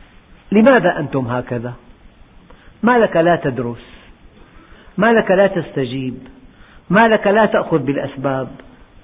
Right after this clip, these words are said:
ما لكم لا؟ استفهام تعجبي، ما لك لا تدرس؟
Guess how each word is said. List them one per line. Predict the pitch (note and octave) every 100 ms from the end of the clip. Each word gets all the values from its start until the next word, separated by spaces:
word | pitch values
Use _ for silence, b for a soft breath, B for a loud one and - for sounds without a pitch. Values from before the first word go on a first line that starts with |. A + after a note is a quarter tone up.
| b b b -
ما | E3+ A3 A3+
لكم | G#3 G#3 F#3+ D#3
لا؟ | D#3 D#3 D3 D3 - - _ - b b b b b - - _ - - _ -
استفهام | F3 - F#3+ - G#3 G#3 G#3 F#3+ - - -
تعجبي، | E3+ C3 D3+ A#2 A2+ G#2 G#2+ - - - - b b b b b - - - - - - _ - -
ما | A3 B3
لك | A3+ F3+
لا | F#3 F#3
تدرس؟ | E3 C3 C3 C3 -